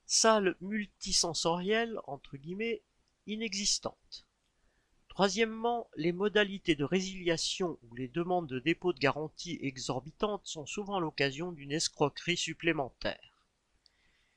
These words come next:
Ces faits n'étonneront pas grand monde. En février dernier, l'enquête du journaliste Victor Castanet dans les ehpad du groupe Orpea, notamment pour un établissement de Neuilly,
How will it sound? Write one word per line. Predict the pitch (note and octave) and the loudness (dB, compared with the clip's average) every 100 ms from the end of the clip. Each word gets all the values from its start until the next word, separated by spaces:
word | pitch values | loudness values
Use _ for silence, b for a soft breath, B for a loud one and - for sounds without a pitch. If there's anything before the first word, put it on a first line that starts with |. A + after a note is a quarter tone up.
| _ - | _ -2
Ces | - A3 | 2 6
faits | - C#4 A#3 | 6 6 4
n'étonneront | G#3 G3+ F#3 F#3 - | 2 0 0 -4 -2
pas | A#3 A3 | 0 2
grand | F#3 E3+ | 2 0
monde. | B2 G2+ - - _ _ _ - - - | -4 -10 -18 -20 _ _ _ -20 -20 -8
En | C3 | 2
février | - A3+ G3+ F#3 E3+ | 6 6 2 2 2
dernier, | C#3 C3 D#3+ G#3+ A#3 A#3 - | 2 0 -2 -4 -4 -8 -8
l'enquête | E3 E3+ A3 F3+ | -8 2 2 2
du | D#3 | -2
journaliste | E3 F#3 F3+ E3+ F3 - - - | -4 -2 0 -2 -2 -6 -8 -18
Victor | C#3 - _ E3 - - | -18 -20 _ 0 2 -2
Castanet | C3 - D3 D3 F3+ | -2 0 0 0 0
dans | C#3 | 0
les | B2+ A#2 D3+ | -4 -2 -2
ehpad | - E3 B2+ | 0 0 0
du | C3+ | -12
groupe | - C3+ - | -10 -10 -2
Orpea, | C#3 - - F#3+ G#3 G3 b b b | -2 -2 2 4 4 2 b b b
notamment | C3 B2 C3 D3+ C#3+ D#3+ D#3 | -8 -4 0 2 2 2 -2
pour | - C3 | -2 -2
un | C3 | -2
établissement | C3+ - C3 C3+ - D3 B2+ | -2 -2 -2 10 10 10 -4
de | A#2+ | -4
Neuilly, | C3 E3 F3+ A3 | -2 -2 -2 -8